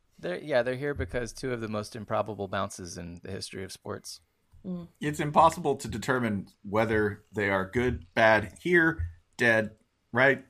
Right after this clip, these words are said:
Speaker 3: I heard them referred to as Schrodinger's team, which is a very good way to think about Auburn in any spot.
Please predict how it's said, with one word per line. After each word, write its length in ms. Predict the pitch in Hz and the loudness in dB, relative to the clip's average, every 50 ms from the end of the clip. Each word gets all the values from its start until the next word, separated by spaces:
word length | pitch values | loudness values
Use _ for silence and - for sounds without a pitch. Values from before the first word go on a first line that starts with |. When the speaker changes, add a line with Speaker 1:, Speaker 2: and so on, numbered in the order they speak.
| _ _ _ _ _ | _ _ _ _ _
Speaker 3:
I 60 | - | -4
heard 200 | 107 147 139 127 | 0 0 0 2
them 120 | 120 120 113 | 0 0 0
referred 320 | 113 110 - 127 120 113 - | 0 0 0 0 -2 0 -2
to 180 | - 123 110 | -2 -2 0
as 200 | 110 101 101 - - _ - | -2 -4 -4 -8 -14 _ -10
Schrodinger's 540 | - - 120 113 120 120 107 110 104 101 | -4 -2 0 0 0 0 0 0 -2 -2
team, 400 | - - 135 127 135 147 147 147 - _ _ _ _ _ _ _ _ _ _ _ - - - - - - | -2 0 0 2 2 2 0 -2 -8 _ _ _ _ _ _ _ _ _ _ _ -20 -18 -18 -18 -16 -4
which 240 | - 107 110 107 - | 0 2 2 2 2
is 160 | 120 110 101 | 0 0 0
a 100 | 107 104 | 0 -2
very 280 | 101 104 113 110 113 117 | 0 2 4 4 4 4
good 180 | 110 117 107 101 | 4 2 2 4
way 140 | 107 110 107 | 4 4 4
to 60 | 104 | 2
think 180 | - 117 107 113 | 0 -2 -2 2
about 220 | 104 104 101 - | 4 4 6 6
Auburn 320 | - 101 110 110 110 107 101 | 8 8 8 8 6 2 0
in 120 | 92 92 | -2 -2
any 240 | - 90 98 107 117 | -2 -2 0 0 0
spot. 440 | 120 - - 143 139 143 143 - | -2 0 4 6 8 8 6 6